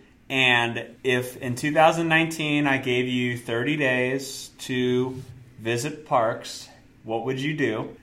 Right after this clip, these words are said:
So we can go in those three. I'm gonna go favorite hike. I just did this in September, rim to rim of the Grand Canyon.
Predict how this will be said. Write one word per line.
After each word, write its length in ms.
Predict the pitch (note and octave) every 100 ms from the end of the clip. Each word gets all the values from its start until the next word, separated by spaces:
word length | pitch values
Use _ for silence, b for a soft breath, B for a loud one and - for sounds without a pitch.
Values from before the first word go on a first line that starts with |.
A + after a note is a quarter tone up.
| B
So 280 | - A#2+ A2+
we 180 | A#2+ B2+
can 140 | B2+
go 180 | A#2 A#2+
in 80 | A2+
those 260 | B2 C3
three. 300 | - B2+ B2
I'm 160 | G#2 C3+
gonna 200 | D#3 E3
go 460 | B2+ A#2+ A#2+ A#2 A#2
favorite 540 | - B2 B2 C3 -
hike. 600 | - B2+ B2+ C3+ C3 -
I 120 | G#2+ A2+
just 260 | B2 -
did 180 | B2 B2
this 220 | B2+ -
in 80 | A#2
September, 680 | A2+ G#2+ B2 B2+ B2 B2 A#2+
rim 280 | A#2 C3+ C3+
to 80 | A#2
rim 400 | A2+ A#2 A2+ A#2
of 180 | F#2+
the 80 | G2+
Grand 300 | G#2 G2+ G2
Canyon. 840 | A#2 G#2+ G#2 G#2+ G#2 G2+ G2 -